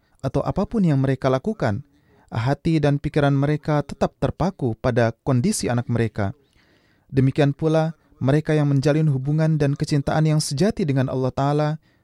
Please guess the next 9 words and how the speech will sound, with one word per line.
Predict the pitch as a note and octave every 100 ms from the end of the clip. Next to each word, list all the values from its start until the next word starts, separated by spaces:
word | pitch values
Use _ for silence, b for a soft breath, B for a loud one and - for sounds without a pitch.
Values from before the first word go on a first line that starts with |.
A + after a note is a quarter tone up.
| _
tidak | - C#3 C3
akan | C#3+ C3+
pernah | - D3+ D#3
meninggalkannya | D3 C#3+ C#3 C#3 C3 G3+ A3 D3
dalam | B2 A#2+ A#2
keadaan | G#2+ C#3+ G#3+ C#3
apapun. | - G#2+ - G#2 G#2+ _ _ _ _ _ _ b b b b b b b
Karena | C#3 C3+ C3+
itu, | C#3 - D#3 D#3